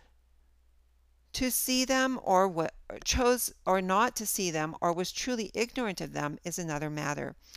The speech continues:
Like the intellectuals and academics of today, he was hampered by his own blind spots, by his own arrogant belief in the brilliance of his tiny mind. The world is quickly falling into chaos. Everything has become a contradiction. We are told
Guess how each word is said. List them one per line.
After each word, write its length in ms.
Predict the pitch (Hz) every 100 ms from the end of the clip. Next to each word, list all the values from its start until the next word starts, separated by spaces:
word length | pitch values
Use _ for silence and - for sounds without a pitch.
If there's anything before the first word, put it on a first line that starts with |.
| - -
Like 200 | 196 202
the 100 | -
intellectuals 640 | 240 240 233 247 277 269 247
and 120 | 214
academics 600 | 208 185 180 175 175 -
of 120 | -
today, 480 | - 147 190 226 254
he 160 | 240
was 180 | 170 160
hampered 560 | - 247 269 - - -
by 120 | 165
his 180 | 180 175
own 160 | 175
blind 320 | 170 160 160 151
spots, 480 | - - - - - - -
by 120 | 185
his 180 | 190 185
own 220 | 208 208 - -
arrogant 380 | 240 269 269
belief 380 | 220 165 143 - -
in 120 | 175
the 80 | 160
brilliance 480 | 143 147 156 160
of 140 | - 180
his 220 | 226 - - -
tiny 540 | - 254 240 202 196 -
mind. 500 | 151 131 117 - - - - - - - -
The 120 | 240
world 280 | 240 269 262
is 140 | 254
quickly 380 | - 269 - 254
falling 440 | - 185 175 175 -
into 220 | 170 175
chaos. 580 | - 165 165 147 - - -
Everything 460 | 170 185 196 233 233
has 260 | 226 180
become 400 | - 175 170 160 -
a 60 | -
contradiction. 840 | 151 156 147 156 - 160 147 151 - - -
We 120 | 190 202
are 100 | 202
told 480 | - 190 202 220